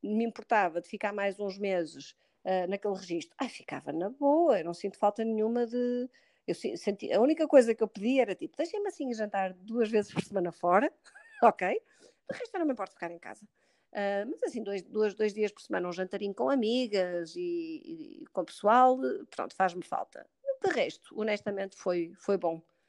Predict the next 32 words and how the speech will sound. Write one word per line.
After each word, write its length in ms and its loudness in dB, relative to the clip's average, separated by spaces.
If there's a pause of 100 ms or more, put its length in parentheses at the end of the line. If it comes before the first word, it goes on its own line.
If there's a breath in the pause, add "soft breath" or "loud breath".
(100)
E 60 0
foi 180 4
bom 140 6
porque 180 2
acho 140 0
que 100 -4
rompeu 360 2
com 120 -2
a 40 2
rotina 400 0
e 60 0
acho 180 2
que 60 -8
nós 120 0
de 40 -6
vez 120 0
em 80 -2
quando 160 0
também 160 0
precisamos 380 -4 (240)
de 240 -2
romper 360 4
com 100 2
a 40 6
rotina 360 -2
e 40 -2
de 60 -10
dar 160 6
valor 260 2
a 40 2
outras 260 -2
coisas. 400 -8